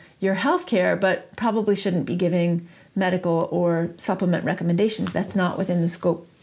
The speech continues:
really, of what a health coach is trained to do. But also, this other medical doctor is not an herbalist, and I've been an herbalist for thirty-five years. This is my specialty. I was ten years president of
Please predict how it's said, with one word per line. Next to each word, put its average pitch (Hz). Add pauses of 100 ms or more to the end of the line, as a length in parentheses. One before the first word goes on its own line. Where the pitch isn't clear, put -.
really, 208
of 175
what 170
a 202
health 180
coach 170
is 175
trained 165
to 202
do. 196 (520)
But 240
also, 196 (120)
this 208
other 190
medical 175
doctor 170 (100)
is 202
not 233
an 202
herbalist, 160
and 175
I've 196
been 233
an 226
herbalist 170
for 170
thirty-five 170
years. 165
This -
is 185
my 175
specialty. 180
I 175
was 180 (380)
ten 196
years 185
president 185
of 175